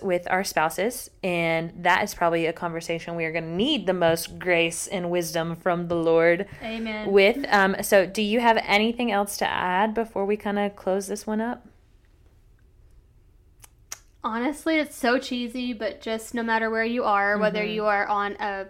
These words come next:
Speaker 2: valley or a mountaintop, he loves you. We
Speaker 1: Mm-hmm.
Speaker 2: love you. Our, you know, D Ms are open. Slide into our D Ms, you know?
Speaker 1: Slide on in.
Speaker 2: But, like, seriously, um,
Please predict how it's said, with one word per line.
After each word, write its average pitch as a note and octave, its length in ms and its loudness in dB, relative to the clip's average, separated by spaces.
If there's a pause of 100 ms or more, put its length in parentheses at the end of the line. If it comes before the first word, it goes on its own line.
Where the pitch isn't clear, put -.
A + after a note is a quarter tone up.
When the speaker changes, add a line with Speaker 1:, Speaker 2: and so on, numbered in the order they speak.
Speaker 2:
valley A3+ 560 0
or A3 160 2
a A3 40 2
mountaintop, G3+ 680 -2 (880)
he E4 240 0
loves D4 300 2
you. C#4+ 280 0
We C#4+ 80 -4
Speaker 1:
Mm-hmm. C4 360 0
Speaker 2:
love B3+ 260 2
you. B3+ 280 -2
Our, A3 360 -2
you A#3+ 80 -6
know, G#3 140 -4
D A3+ 260 -4
Ms A#3 160 -4
are A3 100 -4
open. G#3+ 240 -2
Slide A4 300 -2
into D4 140 4
our G#3 100 -2
D F#3+ 260 -12
Ms, - 260 -10 (140)
you D4+ 140 8
know? F#4 220 10
Speaker 1:
Slide B3+ 120 2
on A#3 240 -2
in. F#3+ 380 0
Speaker 2:
But, A#3+ 260 4
like, A3 220 0
seriously, G#3 680 -4
um, G#3 480 -4